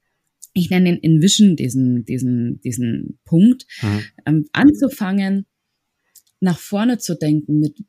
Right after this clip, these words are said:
Speaker 1: was brauche ich eigentlich an Fäh-, Fähigkeiten und, und Stärken in meinem Team,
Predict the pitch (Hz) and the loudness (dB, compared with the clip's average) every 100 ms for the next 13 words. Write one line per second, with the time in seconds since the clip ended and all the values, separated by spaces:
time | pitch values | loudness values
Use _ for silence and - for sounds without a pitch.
0 | _ _ _ _ _ 196 214 - 170 214 | _ _ _ _ _ -4 -4 -4 -4 -2
1 | 269 - 156 156 156 - 151 - - 185 | -4 -4 -6 -4 -6 -6 -8 -8 -10 -10
2 | - - 202 - - 165 160 170 143 147 | -8 -4 -4 -6 -8 -6 -6 -6 -8 -8
3 | 143 139 139 - 147 143 - 64 - 160 | -4 -4 -4 -4 -8 -8 -10 -12 -10 -4
4 | 147 135 135 139 - 175 214 | -4 -4 -6 -10 -10 -4 -2